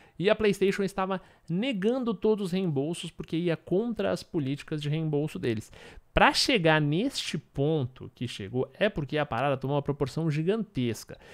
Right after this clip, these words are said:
E a gente tá falando em duas proporções gigantescas diferentes. A primeira é a venda do jogo, né? Então vendeu muito Cyberpunk, a gente sabe disso. E a segunda é o número de reclamações, que foi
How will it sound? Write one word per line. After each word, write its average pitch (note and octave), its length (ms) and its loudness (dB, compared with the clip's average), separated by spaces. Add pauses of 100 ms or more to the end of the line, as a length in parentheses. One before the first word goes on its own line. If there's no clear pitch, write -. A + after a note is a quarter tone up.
(160)
E C#3+ 40 4
a - 40 8
gente G#3+ 100 4
tá C4 80 6
falando B3 220 2
em A3+ 100 4
duas A3+ 300 2
proporções G3+ 500 0
gigantescas F#3 540 0
diferentes. E3 400 -2
A A#2 40 -4
primeira E3+ 280 -2
é G#3+ 40 0
a F3+ 120 2
venda D#3+ 440 0
do C#3 120 0
jogo, A#2+ 340 -4
né? F#2+ 80 -10
Então G2 240 -8
vendeu B2 580 4
muito C3 340 2
Cyberpunk, B2+ 600 -4
a G#2 60 -8
gente G2+ 140 -8
sabe A2 220 -6
disso. C3+ 240 -6 (380)
E C#3 80 4
a D#3+ 60 6
segunda F3+ 560 -2 (200)
é C#3+ 300 2
o F3 100 -2
número B2 240 2
de B2 60 -4
reclamações, C#3 640 -8
que - 80 -20
foi - 240 -6